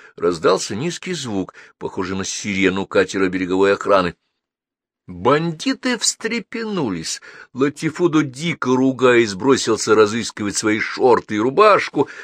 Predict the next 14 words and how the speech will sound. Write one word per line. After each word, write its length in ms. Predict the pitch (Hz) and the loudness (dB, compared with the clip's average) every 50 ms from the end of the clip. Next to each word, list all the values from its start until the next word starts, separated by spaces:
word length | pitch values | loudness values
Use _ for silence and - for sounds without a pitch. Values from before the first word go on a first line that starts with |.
| - - | -10 -4
Он 160 | 117 117 107 | -2 -2 -2
страшно 520 | - - - 117 117 120 - - 120 107 | -2 0 2 4 4 4 4 0 -2 2
волновался, 840 | 104 104 104 104 104 107 104 104 113 127 131 117 - - - 101 - - - - - | 2 4 4 4 2 2 4 4 6 6 6 4 2 0 0 -2 -4 -8 -12 -16 -4
а 100 | - 101 | -2 -2
верный 460 | 101 95 98 104 101 92 95 95 95 95 | 0 2 2 2 2 4 2 2 2 2
Эль 80 | 92 90 | 0 0
Гриди 400 | 87 92 95 101 90 90 95 - - - _ _ | -4 -4 -4 -4 -6 -6 -8 -10 -12 -16 _ _
прыскал 480 | - 101 104 101 - - - 101 98 90 | -2 0 0 0 0 -4 -2 -2 -2 -2
в 20 | |
его 240 | 90 90 95 95 95 | -2 -2 0 2 2
волнующийся 800 | 95 104 104 101 107 113 113 101 90 - - - 95 - - 104 | 4 4 2 2 0 -2 -2 -2 -2 -4 -6 -6 -4 -2 0 2
рот 180 | 98 101 90 | 2 2 0
освежающей 680 | 98 92 - - 107 90 85 104 104 98 92 - - 107 | 0 -4 -6 -8 -6 0 2 4 4 4 2 -2 -4 -4
жидкостью 580 | 95 87 104 101 - - 87 - - - 104 - | -4 -4 -4 -6 -8 -10 -10 -10 -8 -8 -10 -10